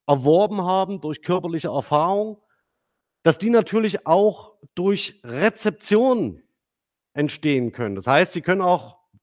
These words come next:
anderen Menschen dabei zuschauen, wie sie körperliche Erfahrungen machen. Und, ähm, das ist verbunden mit dem Begriff der, der Spiegelneuronen und vollziehen das mit nach,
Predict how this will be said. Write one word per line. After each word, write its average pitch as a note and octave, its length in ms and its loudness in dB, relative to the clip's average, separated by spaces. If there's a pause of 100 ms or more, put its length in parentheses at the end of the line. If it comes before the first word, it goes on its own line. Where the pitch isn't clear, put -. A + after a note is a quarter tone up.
anderen F#3 400 2
Menschen F#3+ 340 -2
dabei D#3+ 260 2
zuschauen, C#3 920 -2
wie D3 100 -2
sie C3 140 -8
körperliche C3 460 -4
Erfahrungen A2 580 0
machen. D#3+ 400 -2 (960)
Und, E3+ 500 0
ähm, D#3 440 4
das E3+ 140 -2
ist F#3+ 200 -8 (140)
verbunden F#3 340 -2
mit F3 140 0
dem E3 100 0
Begriff D#3+ 300 -4
der, C#3+ 180 -2
der C3+ 300 -6
Spiegelneuronen F#3 1080 -2 (720)
und G3 300 4
vollziehen F#3+ 600 2
das F3+ 160 0
mit F#3 260 0
nach, C#3 480 2